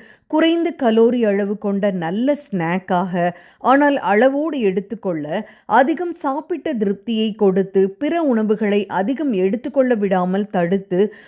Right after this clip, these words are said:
உடல் எடையை குறைக்க உதவுகின்றது. பொரியில் குறைந்த அளவு சோடியம் இருப்பதால் பிளட் பிரஷர் என்கிற இரத்த அழுத்தம் கட்டுக்குள் வைக்கப்படுவதால் இதயம் சம்பந்தமான பிரச்சனைகளை வரவிடாமல் தடுக்கின்றது. பொரியில் உள்ள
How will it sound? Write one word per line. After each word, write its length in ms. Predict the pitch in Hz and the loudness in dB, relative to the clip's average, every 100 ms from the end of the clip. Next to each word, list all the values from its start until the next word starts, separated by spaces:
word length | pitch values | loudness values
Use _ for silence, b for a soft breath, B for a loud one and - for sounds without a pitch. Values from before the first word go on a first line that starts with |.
| B | B
உடல் 360 | 226 254 285 | 0 2 2
எடையை 520 | 220 190 185 233 233 214 | 2 2 4 2 0 -4
குறைக்க 480 | 185 165 156 320 277 | -4 -4 -4 -4 -2
உதவுகின்றது. 800 | 185 165 160 170 160 156 143 165 214 B B - | -2 -2 -4 -6 -6 -6 -2 -2 -2 B B -2
பொரியில் 440 | 311 320 311 302 | 2 2 0 -4
குறைந்த 460 | - 269 311 339 285 | -4 -2 0 0 2
அளவு 280 | 220 202 220 - | 2 0 -2 0
சோடியம் 480 | 214 214 214 220 | 0 2 0 -2
இருப்பதால் 720 | 185 175 170 170 156 147 214 220 B _ - 175 | -2 -6 -6 -6 -4 -2 -2 -4 B _ -8 0
பிளட் 240 | 196 196 | 0 0
பிரஷர் 380 | 247 254 - 247 | 0 0 2 2
என்கிற 360 | 214 214 202 202 | 2 2 0 0
இரத்த 400 | 170 165 - 262 | 0 -2 -2 0
அழுத்தம் 440 | 226 208 208 214 | 0 -2 -2 -4
கட்டுக்குள் 520 | 208 196 - - 277 | -2 -4 -4 -6 -4
வைக்கப்படுவதால் 920 | 196 180 - 196 180 170 170 156 170 226 B B | -2 -4 -6 -4 -2 0 0 0 -2 -4 B B
இதயம் 440 | - 254 233 339 370 | -4 0 2 0 -2
சம்பந்தமான 720 | 359 294 294 277 262 254 254 | -2 -2 0 0 0 0 -2
பிரச்சனைகளை 680 | 214 190 220 214 208 196 196 | -4 -4 -2 0 2 0 0
வரவிடாமல் 720 | 175 180 185 180 151 170 294 | 2 2 0 0 -2 -4 -4
தடுக்கின்றது. 920 | 262 175 165 - 160 156 143 143 185 233 B B - | -2 0 -2 -4 -6 -4 -4 -2 0 -2 B B -2
பொரியில் 300 | 294 311 294 | 0 2 2
உள்ள 300 | 277 247 233 | 0 0 -2